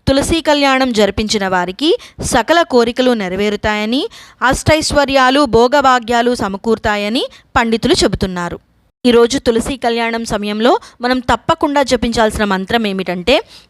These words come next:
"ఓం శ్రీ తులసి దాత్రి సహిత లక్ష్మీనారాయణ స్వామినే నమః." వివాహం ఆలస్యం అవుతున్న వారు ఈ క్షీరాబ్ది ద్వాదశి రోజున తులసి కళ్యాణం చేసినట్లయితే త్వరలోనే వాళ్ళకి పెళ్లి జరుగుతుంది,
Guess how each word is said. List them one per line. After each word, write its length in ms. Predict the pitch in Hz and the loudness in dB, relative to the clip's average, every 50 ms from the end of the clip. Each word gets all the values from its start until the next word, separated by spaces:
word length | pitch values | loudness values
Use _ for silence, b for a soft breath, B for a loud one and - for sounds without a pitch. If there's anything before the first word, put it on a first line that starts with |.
| B 220 | B 4
"ఓం 280 | 233 254 285 330 349 349 | 4 6 6 4 2 -2
శ్రీ 260 | - - 254 254 277 | -6 -6 -6 -6 -6
తులసి 460 | 277 - 233 226 233 - - 294 285 | -4 -2 -2 -2 -2 -4 -6 -8 -6
దాత్రి 480 | 233 226 220 208 214 - _ 226 247 240 | -2 0 0 0 0 -2 _ -6 -6 -4
సహిత 320 | - 233 202 202 220 - | -2 -2 -4 -2 0 0
లక్ష్మీనారాయణ 960 | 254 220 214 - - - 269 262 285 285 262 240 220 208 202 202 202 208 202 | 2 2 2 0 -2 -4 -2 -2 -2 0 0 2 2 2 2 2 0 0 -2
స్వామినే 580 | 208 - - 202 190 190 196 196 196 202 220 247 | -4 -2 0 0 0 0 -2 -4 -4 -4 -4 -2
నమః." 260 | 247 214 190 185 180 175 180 180 196 202 202 196 180 - _ _ _ _ _ _ _ _ _ _ - | -2 -2 -2 -2 -4 -4 -2 0 2 2 2 2 0 -2 _ _ _ _ _ _ _ _ _ _ 2
వివాహం 400 | 277 294 302 311 320 359 349 - - - | 4 4 4 2 0 -4 -4 -6 -6 -2
ఆలస్యం 580 | 220 214 226 247 269 285 - - 311 302 277 - | 0 2 2 2 2 0 0 -2 -4 -4 -4 -4
అవుతున్న 380 | - 202 190 190 - 226 220 208 | -2 -2 -2 0 0 -2 0 0
వారు 520 | 196 196 185 180 170 180 175 185 233 330 B B B B B B | 2 2 2 2 0 0 0 0 0 -2 B B B B B B
ఈ 140 | 262 311 339 | -2 -2 0
క్షీరాబ్ది 600 | - - - 262 240 247 269 285 285 226 233 294 | 0 0 0 2 4 4 4 4 2 0 -2 -8
ద్వాదశి 480 | 254 214 247 233 226 214 226 220 - 226 | 0 2 2 2 2 2 0 -2 0 0
రోజున 280 | 202 196 196 208 233 226 | 0 0 0 -2 -4 -4
తులసి 360 | - 214 190 180 - 247 240 | -2 -2 -4 -2 -4 -4 -4
కళ్యాణం 420 | 240 220 214 214 202 196 196 196 - 185 | -2 -2 -2 -2 -4 -4 -6 -6 -6 -6
చేసినట్లయితే 800 | 180 175 - - 180 175 - 185 175 175 175 - 262 320 453 480 B B B B B _ - | -6 -6 -6 -8 -8 -8 -6 -6 -6 -4 0 2 2 2 2 -2 B B B B B _ 0
త్వరలోనే 560 | 226 247 254 302 349 339 285 247 233 226 226 | 2 4 4 4 4 4 2 2 2 0 2
వాళ్ళకి 400 | 214 196 185 185 185 185 - 233 | 2 2 2 0 -2 -4 -4 -4
పెళ్లి 280 | - - 226 208 202 | 0 0 0 0 0
జరుగుతుంది, 640 | 180 180 185 180 175 170 170 - 180 175 175 175 - | -2 -2 -4 -4 -4 -6 -6 -8 -8 -6 -8 -10 -10